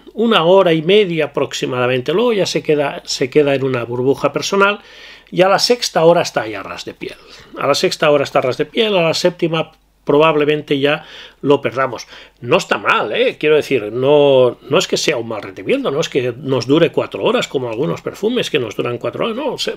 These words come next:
se va manteniendo, pero quiero decir, comparado con el Mood, que era un perfume, digamos, más chillón, pues aquí tenemos un perfume, no sé si he dicho el precio, diecinueve con noventa y cinco, es un perfume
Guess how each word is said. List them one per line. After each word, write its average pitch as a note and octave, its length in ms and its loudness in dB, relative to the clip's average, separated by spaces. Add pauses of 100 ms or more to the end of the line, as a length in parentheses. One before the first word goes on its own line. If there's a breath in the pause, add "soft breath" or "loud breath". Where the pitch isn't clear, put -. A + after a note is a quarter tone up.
(140)
se - 160 0
va C#4 100 2
manteniendo, A3+ 500 0
pero F3+ 160 -2
quiero C4 140 -2
decir, A#3+ 220 -6 (400 loud breath)
comparado G3 720 2
con D3+ 180 2
el C3 200 2
Mood, G#3 520 2
que - 80 -4
era C3+ 80 0
un C#3 120 -2
perfume, D3+ 420 -2
digamos, D3+ 420 -2
más D#3 260 -2
chillón, G3+ 540 0 (480 loud breath)
pues D3 220 4
aquí D3 220 -2
tenemos G3 320 -2
un F#3 120 -2
perfume, F#3+ 460 -4
no E3 240 -4
sé F3+ 100 -2
si D#3 140 -2
he - 20 2
dicho C#3 160 -2
el C3 80 -2
precio, E3 320 -2
diecinueve C3+ 500 -4
con A#2 220 -12
noventa A2+ 400 -12
y C3 80 -8
cinco, F#3 480 -4
es F#3 100 -4
un B3+ 140 -6
perfume A3+ 460 -2